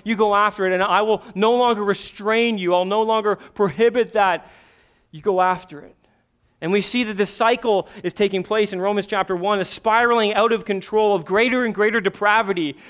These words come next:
as God gives mankind over to his sin. It pulls him further and further away from God. But this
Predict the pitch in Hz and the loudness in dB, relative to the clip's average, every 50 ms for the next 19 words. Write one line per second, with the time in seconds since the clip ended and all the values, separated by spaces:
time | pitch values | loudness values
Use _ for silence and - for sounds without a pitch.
0 | - - 170 165 143 220 214 208 165 139 - 202 233 247 226 208 - - - - | -10 -6 -4 -2 0 0 0 0 -2 -4 -4 -2 0 -2 -2 -4 -10 -16 -16 -8
1 | - 190 208 220 226 220 196 220 214 220 208 214 - 202 214 220 233 226 208 214 | -2 0 0 2 0 0 0 0 0 0 0 2 2 0 0 0 -2 -4 -2 0
2 | 196 190 180 160 - - - - - 214 208 196 185 170 156 143 135 131 123 _ | 0 0 -2 -4 -8 -14 -12 -10 -8 -6 -4 -4 -4 -4 -6 -8 -12 -14 -16 _
3 | _ _ _ _ _ _ _ _ _ _ _ _ _ _ _ _ - 147 131 - | _ _ _ _ _ _ _ _ _ _ _ _ _ _ _ _ -20 -20 -10 -6
4 | 180 185 175 147 175 165 - - 180 180 180 170 170 165 160 151 - 180 170 156 | -4 -4 -2 -2 -4 -6 -6 -6 -4 -4 -4 -2 -4 -4 -6 -6 -6 -8 -6 -6
5 | 160 151 143 139 143 143 143 - 139 139 131 123 123 117 117 117 117 113 _ _ | -4 -6 -4 -4 -4 -4 -6 -6 -10 -12 -10 -8 -6 -6 -6 -8 -12 -16 _ _
6 | _ _ _ _ _ _ _ _ _ _ _ _ _ _ _ _ _ _ _ _ | _ _ _ _ _ _ _ _ _ _ _ _ _ _ _ _ _ _ _ _
7 | _ _ _ _ _ _ _ _ _ _ _ _ _ _ _ _ _ _ _ _ | _ _ _ _ _ _ _ _ _ _ _ _ _ _ _ _ _ _ _ _
8 | _ _ _ _ _ _ _ _ _ _ _ _ _ _ _ _ _ _ _ _ | _ _ _ _ _ _ _ _ _ _ _ _ _ _ _ _ _ _ _ _
9 | _ _ - 151 139 220 233 226 - - | _ _ -10 -6 -2 -2 -2 -4 -6 -12